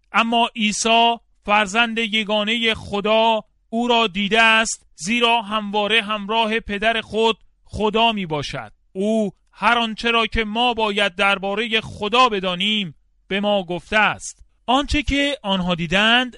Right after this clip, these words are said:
نماینده‌ای از خدا بود. من واقعاً شک دارم اگر بتوانم خدای پدر را حتی در ابدیت ببینم. عیسی مسیح بهترین تصویر از پدر آسمانی است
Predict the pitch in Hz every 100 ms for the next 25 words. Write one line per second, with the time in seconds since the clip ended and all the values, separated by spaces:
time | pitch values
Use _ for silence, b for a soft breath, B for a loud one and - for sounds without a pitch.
0 | 180 175 180 190 185 185 185 180 180 180
1 | 180 294 190 135 - 135 131 120 113 107
2 | - - _ 294 302 226 190 214 254 -
3 | 233 302 233 202 185 185 269 262 247 208
4 | - 240 226 226 220 - 170 185 226 214
5 | 175 185 208 214 220 202 _ - 311 330
6 | 311 302 233 208 208 190 185 170 175 226
7 | 277 202 143 127 101 - _ - 160 196
8 | 196 196 180 170 - 202 208 196 _ _
9 | 156 151 233 226 - - - 233 262 277
10 | - 214 202 - 226 240 214 180 - 180
11 | 208 220 165 - 156 151 175 214 208 202
12 | -